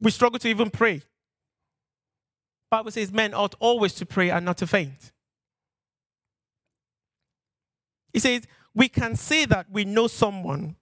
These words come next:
because we recognize him." Now, if somebody walks up to you in the street and say to you, "Do you know Jesus?" It will just come as a big blow to you, isn't it? You have that initial shock in your,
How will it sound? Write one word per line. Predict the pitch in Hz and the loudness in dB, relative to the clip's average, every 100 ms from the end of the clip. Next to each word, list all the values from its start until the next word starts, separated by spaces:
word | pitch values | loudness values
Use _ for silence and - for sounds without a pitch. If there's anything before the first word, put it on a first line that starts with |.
| - | -4
because | 196 202 - | 0 0 -2
we | 180 | -2
recognize | 170 175 165 170 175 160 | 0 0 -2 0 0 0
him." | 185 156 - - _ _ _ _ _ _ _ _ _ _ _ _ _ - | -2 -2 -6 -20 _ _ _ _ _ _ _ _ _ _ _ _ _ -2
Now, | |
if | 185 | -2
somebody | - 226 240 | 0 0 0
walks | 208 208 - | 0 -2 -2
up | 190 | -4
to | 190 | -4
you | 180 175 | -4 -2
in | 165 | -2
the | |
street | 165 - 185 139 - _ _ _ _ _ _ - | -4 -4 -4 -6 -10 _ _ _ _ _ _ -8
and | 180 | -4
say | 170 180 | 0 0
to | - | -2
you, | 160 156 156 - _ _ _ _ _ _ _ _ - | -2 -2 -2 -6 _ _ _ _ _ _ _ _ -10
"Do | |
you | 170 180 | -4 0
know | 175 | 0
Jesus?" | 165 180 156 135 - _ _ _ _ _ _ - | 0 -2 -4 -10 -16 _ _ _ _ _ _ -8
It | 180 | -6
will | 175 | -2
just | 202 262 | -2 -2
come | 285 | -2
as | 240 | -2
a | 196 | -2
big | 175 180 | -2 -2
blow | 175 185 | 0 -2
to | - 165 | -2 0
you, | |
isn't | 165 185 156 | 0 0 -2
it? | 135 _ _ _ - | -6 _ _ _ -2
You | 175 | 2
have | 226 | 4
that | 208 196 - - _ _ - | 2 -2 -4 -20 _ _ -4
initial | 196 208 208 | -2 0 0
shock | 196 - 175 - - | 0 2 0 0 -6
in | 180 | 0
your, | 175 | 2